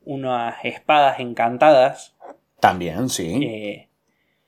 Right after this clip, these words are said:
Speaker 1: porque lo bueno también, a, a la hora de pensar, es eso, tenemos, además de, de todo el razonamiento mecánico, tenemos la posibilidad de usar magia.
Speaker 2: Ujú. Sí.
Speaker 1: Y eso es,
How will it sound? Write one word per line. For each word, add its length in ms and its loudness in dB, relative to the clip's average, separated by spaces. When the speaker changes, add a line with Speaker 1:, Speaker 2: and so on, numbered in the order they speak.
Speaker 1:
porque 400 0
lo 180 0
bueno 360 -6
también, 580 -6
a, 60 -2
a 280 -2
la 140 2
hora 140 -2
de 80 -6
pensar, 480 -6
es 160 -12
eso, 340 -2
tenemos, 800 -6
además 500 -2
de, 240 -6
de 200 -12
todo 280 -2
el 120 0
razonamiento 720 -4
mecánico, 800 -10
tenemos 340 -6
la 140 0
posibilidad 680 -2
de 420 -6
usar 300 -4
magia. 440 -10
Speaker 2:
Ujú. 420 0
Sí. 280 -2
Speaker 1:
Y 120 -8
eso 560 0
es, 300 -10